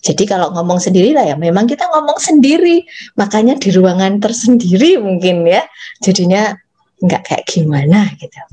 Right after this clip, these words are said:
Kemudian bahasa tubuh Bapak Ibu. Kalau saya ngomongnya saja begini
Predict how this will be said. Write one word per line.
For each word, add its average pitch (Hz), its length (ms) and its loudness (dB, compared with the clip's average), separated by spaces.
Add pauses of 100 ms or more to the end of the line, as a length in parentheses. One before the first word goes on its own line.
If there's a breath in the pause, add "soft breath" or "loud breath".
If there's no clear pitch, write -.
(440 loud breath)
Kemudian 262 400 0
bahasa 220 240 0
tubuh 240 320 -2
Bapak 202 240 -2
Ibu. 147 200 -8 (1080 loud breath)
Kalau 220 240 -2
saya 226 240 -2
ngomongnya 233 480 0 (240)
saja 190 320 -2
begini 160 400 -2